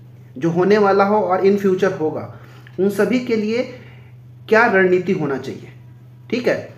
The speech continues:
या फिर exam में जाने से एक दिन पहले हमको किन किन चीज़ों पर ध्यान देना चाहिए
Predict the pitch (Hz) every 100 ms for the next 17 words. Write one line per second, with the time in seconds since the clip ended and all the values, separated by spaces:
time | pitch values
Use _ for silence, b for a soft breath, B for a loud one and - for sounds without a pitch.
0 | 147 202 - 254 190 175 175 202 214 233
1 | 175 175 185 233 - 208 208 196 214 202
2 | 190 190 220 196 190 196 - 214 214 208
3 | 196 185 185 190 185 151 160 175 160 170
4 | 170 143 139 185